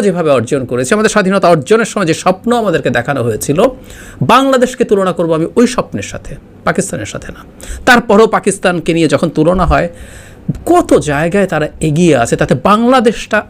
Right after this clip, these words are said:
কত বাজে পরিস্থিতিতে নিয়ে যাওয়া হয়েছে। বিশেষ করে এই সরকার তার পনেরো বছর শেষ হওয়ার পর, সেই আলোচনাটা করার জন্য পাকিস্তান লাগে। পাকিস্তান চাঁদে যাচ্ছে, মানে, তো খুব গুরুত্ব দিয়ে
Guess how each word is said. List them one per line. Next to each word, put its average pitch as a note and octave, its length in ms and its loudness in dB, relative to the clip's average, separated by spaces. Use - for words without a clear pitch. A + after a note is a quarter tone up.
কত G3 220 -2
বাজে G#3 320 4
পরিস্থিতিতে E3+ 520 0
নিয়ে B2+ 200 -2
যাওয়া A#2 220 -2
হয়েছে। G2+ 320 -6
বিশেষ G#3 260 0
করে G#2+ 160 -6
এই F#3+ 60 4
সরকার C3+ 360 -4
তার C3 180 -6
পনেরো B2 260 0
বছর - 260 -6
শেষ - 200 -10
হওয়ার - 240 -14
পর, - 100 -10
সেই A3+ 260 2
আলোচনাটা G#2+ 460 -8
করার A2+ 240 -6
জন্য A3+ 120 6
পাকিস্তান C3+ 320 -6
লাগে। D#2 180 -14
পাকিস্তান B3 320 2
চাঁদে A3+ 260 4
যাচ্ছে, - 280 -6
মানে, - 180 -10
তো - 60 -16
খুব D4 120 2
গুরুত্ব C4 340 2
দিয়ে D#4 160 -2